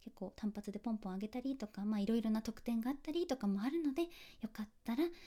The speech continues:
あの、検討していただけますと嬉しいです。そして、あの、すでに私のことを応援してくださっているありがたいの皆様も、今後も、あの、同人声優としての活動は、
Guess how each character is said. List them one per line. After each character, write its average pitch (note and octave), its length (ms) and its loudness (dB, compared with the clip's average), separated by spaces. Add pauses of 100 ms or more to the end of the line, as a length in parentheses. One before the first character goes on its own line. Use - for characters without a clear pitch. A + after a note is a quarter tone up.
(140)
あ G3 60 -4
の、 G3 240 -2
検 G#3+ 280 0
討 G3+ 80 -2
し - 40 -10
て - 160 -6
い G#3+ 80 -4
た A3 140 -2
だ A3+ 80 -2
け B3 120 -2
ま C4+ 140 6
す - 100 -2
と - 180 -4
嬉 A#3 220 -2
し D4 140 0
い C4 60 2
で C4+ 80 0
す。 C#4 200 2 (280)
そ - 100 -6
し B3 80 -4
て、 A#3 140 -4
あ A#3 40 0
の、 A#3 120 2
す D4+ 120 0
で C4 140 4
に G3+ 300 2
私 A3 320 -2
の B3 100 0
こ C4 140 -2
と A3 180 0
を F#3+ 80 0
応 G#3+ 220 0
援 A3+ 220 0
し - 40 -4
て B3 120 -4
く B3+ 100 -2
だ C4 100 4
さ D4+ 140 0
っ - 20 -2
て C#4 160 -2
い A#3 80 4
る G#3+ 160 0
あ - 20 4
り A#3 100 2
が C4 120 0
た C4 140 -2
い C4 80 6
の B3+ 160 6
皆 A#3+ 240 4
様 G4+ 240 0
も、 B3+ 240 6 (320)
今 A#3+ 200 2
後 A#3 100 2
も、 B3 200 4 (380)
あ G3+ 80 -2
の、 G3 300 0
同 A#3+ 160 4
人 A#3 200 2
声 F4 180 4
優 C#4+ 140 8
と G#3 120 -4
し - 60 -4
て G#3+ 80 2
の G3 140 2
活 G#3+ 260 -4
動 G#3 160 0
は、 G3+ 200 -2